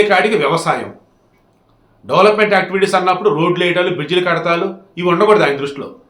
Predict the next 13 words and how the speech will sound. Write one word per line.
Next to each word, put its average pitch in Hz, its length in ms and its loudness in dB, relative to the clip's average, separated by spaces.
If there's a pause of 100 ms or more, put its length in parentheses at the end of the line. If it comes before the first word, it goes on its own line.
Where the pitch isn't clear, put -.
(340)
ఎందుకంటే 214 460 2 (540)
నక్సలిజం, 214 480 0 (100)
మావోయిజం 202 440 6
వాళ్ళంతా 185 460 0
కూడా 185 160 -2
ఏంటి, 180 200 -4 (1080)
పెట్టుబడిదారులకి 175 920 4 (680)
and 165 300 0 (760)
కార్పొరేట్లకి 190 720 2 (160)
మొత్తం 214 180 0
వాళ్ళు 190 160 2
వ్యతిరేకం 196 360 0
అన్నట్టు. - 260 -12